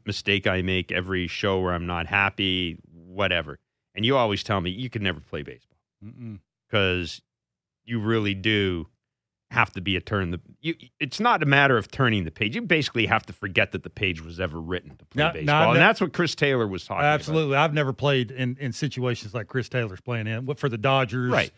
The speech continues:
Speaker 2: games, that, that this has this magnitude of 'em. But I'm wi-, it's, it's just one of those things where you have to trust yourself as a player. You have to know that the organization has your back.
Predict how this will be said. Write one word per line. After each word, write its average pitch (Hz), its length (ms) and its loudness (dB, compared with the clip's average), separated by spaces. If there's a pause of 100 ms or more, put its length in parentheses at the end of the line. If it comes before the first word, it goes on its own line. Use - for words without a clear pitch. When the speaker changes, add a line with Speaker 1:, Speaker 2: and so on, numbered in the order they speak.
(240)
Speaker 2:
games, 151 340 2
that, 143 160 -6
that 143 180 -4
this 135 280 -2
has 139 400 0
this 165 180 -2
magnitude 139 680 0
of 151 220 0
'em. 139 140 -2 (400)
But 147 100 4
I'm 160 140 4
wi-, 160 180 0
it's, 170 340 -2 (540)
it's 180 180 -2
just 202 240 -2
one 202 160 4
of 180 60 0
those 165 220 0
things 170 280 2
where 143 360 2 (420)
you 147 300 -2
have 160 220 2
to 147 100 -8
trust - 380 0
yourself 170 380 0
as 131 100 -8
a 131 40 -6
player. 117 460 -2
You 135 140 -2
have 160 200 2
to 156 240 0
know 175 460 2
that 170 180 -2
the 175 120 0
organization 165 720 0
has 156 340 2
your 160 80 -2
back. 120 440 -2